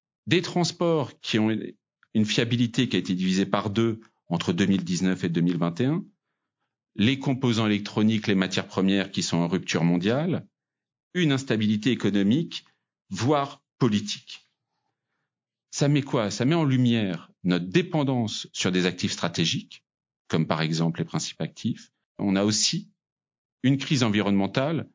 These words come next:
qui requiert que tous les acteurs fassent évoluer leurs flux pour réduire leur niveau d'ém-, d'émission. L'ensemble de ces événements illustre au plus haut point la nécessité, bah, de retrouver de la maîtrise et de la flexibilité à travers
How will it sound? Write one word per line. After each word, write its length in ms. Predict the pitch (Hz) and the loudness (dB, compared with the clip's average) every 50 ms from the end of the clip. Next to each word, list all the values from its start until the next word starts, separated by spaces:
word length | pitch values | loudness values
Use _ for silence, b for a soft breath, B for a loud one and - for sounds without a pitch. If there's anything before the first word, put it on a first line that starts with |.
| _ - | _ -12
qui 120 | - - 101 | -2 0 0
requiert 400 | 90 95 92 - 139 131 139 135 | 0 0 0 0 -2 -2 -2 0
que 100 | - 127 | -2 -2
tous 160 | - - 175 | 0 2 2
les 180 | 151 131 107 117 | 2 2 2 0
acteurs 340 | 107 - - 135 139 139 | -2 0 -2 -2 -2 0
fassent 220 | - - 104 - - | 0 -2 -2 0 0
évoluer 320 | 107 101 104 101 110 113 | 2 2 2 2 2 2
leurs 160 | 98 95 87 | 2 0 -2
flux 320 | - - - 113 123 - - - _ _ _ _ _ _ _ _ _ _ - | -2 -6 -2 -2 -2 -2 -4 -16 _ _ _ _ _ _ _ _ _ _ 0
pour 160 | - 92 82 | 0 0 2
réduire 400 | - 120 113 98 104 123 135 113 | 2 0 0 2 2 0 2 2
leur 120 | 104 95 | 2 2
niveau 220 | 92 95 95 95 98 | 4 2 2 2 2
d'ém-, 220 | 95 90 95 90 | 2 2 0 0
d'émission. 540 | 90 92 90 87 85 82 - - 87 80 - _ _ _ _ _ _ _ _ _ _ _ _ _ _ _ _ _ - | 0 2 2 2 2 2 0 -2 -4 -4 -8 _ _ _ _ _ _ _ _ _ _ _ _ _ _ _ _ _ -6
L'ensemble 720 | 107 110 143 190 214 214 202 208 - 208 180 170 160 139 | -2 0 2 2 2 0 0 -2 -2 0 0 2 2 2
de 100 | 113 110 | 2 0
ces 260 | 104 107 110 104 98 104 | 0 0 0 0 2 2
événements 480 | 95 101 98 98 110 135 156 190 - - _ _ _ _ _ _ _ - | 2 2 2 4 2 2 0 -2 -6 -10 _ _ _ _ _ _ _ -2
illustre 400 | - 147 143 151 165 160 - - | 0 2 4 4 2 2 0 -2
au 40 | 123 | -4
plus 260 | 107 - - - 220 | -6 -4 -2 0 2
haut 100 | 196 151 | 2 2
point 240 | 135 - - 160 170 | 2 0 -2 -2 0
la 100 | 156 120 | 2 2
nécessité, 760 | 107 110 113 - - 123 - - - 107 - - 110 101 104 - _ _ _ _ _ _ _ _ _ _ - | 2 2 2 2 0 0 0 0 -2 -4 -4 -4 -4 -4 -4 -8 _ _ _ _ _ _ _ _ _ _ -10
bah, 100 | - - | -8 -6
de 120 | - - | -2 0
retrouver 520 | 85 80 78 - 180 175 - - 160 160 147 | 0 0 2 2 0 0 2 0 2 2 2
de 80 | 123 | 2
la 120 | 113 110 98 | 2 0 2
maîtrise 420 | 90 110 107 107 - 123 113 92 | 2 0 0 0 0 0 0 2
et 40 | 87 | 2
de 40 | 85 | 0
la 80 | 85 | 0
flexibilité 880 | 82 - 92 82 - - - 85 82 82 85 80 - - 107 117 - - _ _ _ _ _ _ _ _ _ _ _ - | 0 0 -2 -2 -2 -2 -2 -2 -2 0 -2 -2 -2 -2 -4 -4 -4 -6 _ _ _ _ _ _ _ _ _ _ _ -4
à 120 | - 117 | -4 -4
travers 600 | 117 - 131 110 101 107 101 95 82 80 - _ | -2 -2 -2 -2 0 0 0 0 -2 -4 -8 _